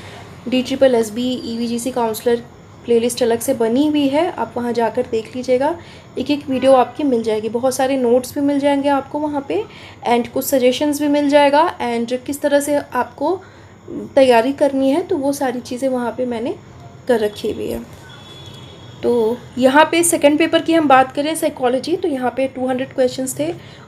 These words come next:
और एक चीज़ जो यहाँ पे candidates ने बताया कि इस बार क्या था, क्योंकि साइकोलॉजी के paper में भी first paper में तो twenty twenty questions का set होता ही है, साइकोलॉजी के paper में भी twenty twenty questions का set दिया जाता है, जो कि पहले से ही है,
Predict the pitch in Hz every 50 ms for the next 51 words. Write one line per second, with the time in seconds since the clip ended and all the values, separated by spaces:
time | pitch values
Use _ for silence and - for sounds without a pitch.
0 | - 269 311 311 - - 294 339 359 359 - - 349 359 349 339 330 320 302 302
1 | 294 302 294 302 320 - 302 262 233 226 262 247 285 285 294 - - 294 302 285
2 | 330 403 - 233 233 254 277 311 311 - 294 277 - - 302 302 302 - 269 240
3 | 220 226 277 285 277 294 277 330 311 - 311 269 247 - 233 233 226 226 226 -
4 | 302 302 330 - - 254 226 220 - 226 226 226 220 214 240 294 392 415 - -
5 | - - - - - - - 311 302 - - 320 311 311 320 311 302 311 302 330
6 | 320 302 294 262 254 269 294 285 302 294 285 311 285 294 294 277 - 294 294 277
7 | - 311 302 302 - 302 302 - - 254 240 240 - 294 311 294 302 285 254 247
8 | 269 349 359 - - - - - - - - - 269 240 226 - 247 226 220 247
9 | 247 311 330 320 339 339 294 285 285 302 294 285 285 294 320 349 339 - 277 254
10 | 247 285 277 277 285 269 254 254 285 277 254 247 240 - - 247 233 - - 302
11 | 311 311 - 277 302 311 - - 262 - 247 240 254 247 226 220 208 208 - 233
12 | 233 262 262 - 330 330 - 269 247 233 240 262 247 - 254 240 240 233 220 202
13 | -